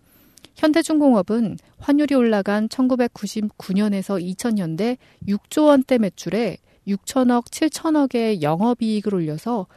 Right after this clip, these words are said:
십 퍼센트가 넘는 영업이익률을 기록하는데요.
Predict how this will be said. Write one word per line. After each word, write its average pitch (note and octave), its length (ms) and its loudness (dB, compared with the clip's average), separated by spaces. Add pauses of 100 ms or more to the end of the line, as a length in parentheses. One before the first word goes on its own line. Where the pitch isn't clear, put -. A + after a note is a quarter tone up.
(140)
십 - 240 -8
퍼센트가 C4 680 2
넘는 F#3 560 0
영업이익률을 G#3 840 0
기록하는데요. E3+ 920 -8